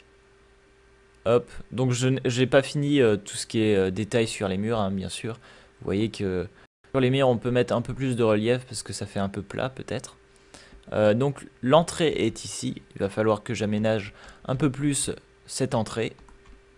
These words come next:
Hop. Euh, qu'est-ce qu'il y a d'autre ? Il va falloir que je fasse une entrée ici aussi, un escalier. Parce que c'est bien beau de faire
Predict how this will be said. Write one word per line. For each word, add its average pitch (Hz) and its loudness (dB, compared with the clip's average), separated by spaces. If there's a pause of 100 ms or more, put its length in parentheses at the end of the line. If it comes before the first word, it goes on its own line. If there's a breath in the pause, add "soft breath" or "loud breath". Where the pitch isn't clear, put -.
(300)
Hop. 120 0 (800 loud breath)
Euh, 104 2
qu'est-ce 143 0
qu'il - 0
y - 8
a 135 6
d'autre ? 127 0 (280 soft breath)
Il - -4
va 120 4
falloir 139 6
que 147 -2
je 127 -4
fasse 147 -2
une 127 -2
entrée 120 -2
ici 120 -2
aussi, 110 -6 (200)
un 101 -2
escalier. 104 -2 (520 soft breath)
Parce - -14
que 95 -6
c'est - -6
bien 98 2
beau 107 0
de 101 0
faire 76 -2